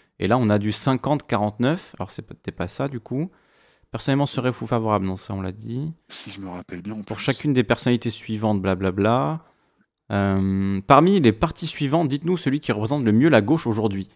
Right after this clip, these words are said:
Speaker 1: Quarante pour cent des Français se disant de gauche ont choisi le P S. What the fuck ?
Speaker 2: <laughs>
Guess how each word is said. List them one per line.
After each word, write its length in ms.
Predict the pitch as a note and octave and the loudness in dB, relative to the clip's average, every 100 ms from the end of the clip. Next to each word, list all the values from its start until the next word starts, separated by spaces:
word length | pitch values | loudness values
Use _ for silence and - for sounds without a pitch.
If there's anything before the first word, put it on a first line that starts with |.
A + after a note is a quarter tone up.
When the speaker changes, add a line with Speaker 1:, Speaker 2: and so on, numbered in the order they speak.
| _ | _
Speaker 1:
Quarante 420 | C#3 D#3+ F3 F3 | 2 4 6 4
pour 200 | E3 D3+ | 2 -4
cent 380 | - - E3+ F#3+ | -4 2 4 4
des 120 | C3 | 2
Français 400 | A2 C#3+ D3 E3+ | 0 0 0 0
se 120 | D#3+ A2+ | 0 0
disant 340 | A#2+ C3 C3+ | 0 2 4
de 80 | A#2+ | 4
gauche 320 | A#2 F3+ - | 4 2 0
ont 80 | A#2 | -6
choisi 300 | - A2 B2+ | 0 0 2
le 140 | B2 F2+ | 0 0
P 300 | - D#3+ D3 | 4 6 6
S. 320 | A2 - - _ _ | 4 -2 -14 _ _
What 160 | B2+ D3+ | -6 -6
the 180 | C#3 G2 | -6 -14
fuck ? 540 | - - C#3 - - _ _ _ _ | -12 -10 -10 -10 -20 _ _ _ _
Speaker 2:
<laughs> 1080 | - - - - - - _ - - - - | -8 -8 -10 -8 -6 -6 _ -8 -8 -10 -4